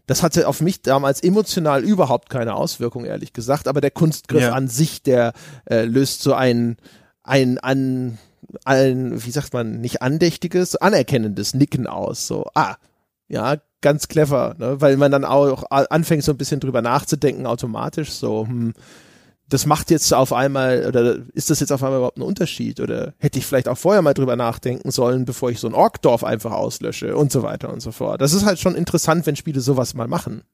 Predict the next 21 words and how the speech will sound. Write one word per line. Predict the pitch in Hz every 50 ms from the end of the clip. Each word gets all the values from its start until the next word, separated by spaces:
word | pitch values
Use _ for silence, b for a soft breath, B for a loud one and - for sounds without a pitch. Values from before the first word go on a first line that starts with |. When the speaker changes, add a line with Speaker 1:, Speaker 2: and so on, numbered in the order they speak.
| _ _ -
Speaker 2:
Es | - 135 156
ist | 170 -
tatsächlich, | 185 160 - 202 208 202 - - 135 135
mir | 160 160
fallen | 147 - - 208 240 226
auch | 208 202
nicht | 196 190 - -
viele | - - - 196 208 175
Beispiele | 135 - 123 113 127 135 - - - 131 127
zu | 131 - -
ein, | - 131 160
aber | 143 139 143 135 -
eins | - 131 151 202 - -
noch | 214 196
vielleicht, | - - 151 151 - _ -
das | 131 - 147
man | 131 120
gar | 120 123
nicht | 139 139
vermuten | - - 113 110 110 113 131 - - 165
sollte, | 151 147 147 143 151 143 - 160 160